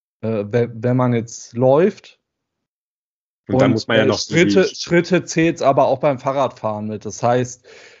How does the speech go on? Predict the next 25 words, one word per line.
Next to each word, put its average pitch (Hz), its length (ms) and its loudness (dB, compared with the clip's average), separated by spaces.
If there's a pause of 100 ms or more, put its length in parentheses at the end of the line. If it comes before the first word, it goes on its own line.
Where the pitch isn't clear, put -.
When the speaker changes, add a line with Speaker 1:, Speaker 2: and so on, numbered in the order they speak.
Speaker 1:
äh, 131 320 2
dadurch, 135 360 0
dass 131 200 -2
ich, 127 300 -8
äh, 127 220 0
eigentlich 127 440 -2
täglich 143 420 -4
mit 135 100 -2
dem 127 80 -2
Fahrrad 135 340 2
unterwegs 117 560 -4
bin, 147 540 -4
zwar 123 260 0
nie 139 180 -2
super 131 400 -2
viel, 165 460 -2
aber 120 400 0
halt 120 160 -4
immer 127 260 -4
so, 117 400 -4 (440)
so - 120 -8
ein 120 120 -2
paar 131 200 2
Kilometer, 139 800 -4 (920)
ähm, 120 560 -2